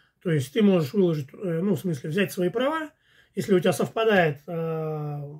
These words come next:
ф-, ну, твоё фио на правах и фио в свидетельстве о регистрации, ты это всё фотоешь и выкладываешь как подтверждение того, что ты собственник.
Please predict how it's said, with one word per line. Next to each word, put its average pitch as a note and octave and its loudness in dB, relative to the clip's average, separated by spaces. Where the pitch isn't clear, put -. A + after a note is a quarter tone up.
ф-, D#3 -16
ну, F#3 2
твоё F3 2
фио G#3 4
на D#3+ -2
правах F3+ 0
и D#3+ -4
фио F#3 2
в D3 -4
свидетельстве F3+ -4
о F3+ -2
регистрации, C#4 -6
ты G3+ 2
это F#3 4
всё C4 -4
фотоешь A#3+ 0
и C4 -4
выкладываешь A#3 2
как D3 -4
подтверждение F#3 -2
того, F#3 0
что A#3+ -6
ты - -12
собственник. D3 -10